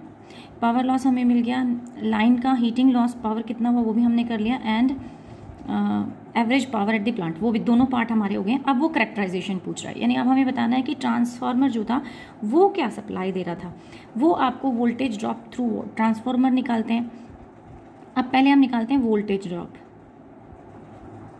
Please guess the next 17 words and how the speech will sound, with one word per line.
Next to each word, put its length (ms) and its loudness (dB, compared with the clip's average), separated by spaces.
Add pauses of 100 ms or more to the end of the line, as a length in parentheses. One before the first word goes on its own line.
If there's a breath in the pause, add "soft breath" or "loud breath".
(1200 loud breath)
voltage 460 4
drop 300 -2
across 320 0
this 280 -2
wire, 420 -2
यानी 160 6
wire 340 2
के 120 -2
across 320 -2
जब 180 -2
आपने 220 -2
कोई 180 -2
specific 720 -6
voltage 320 0
supply 460 -2
की 160 0
होगी, 240 0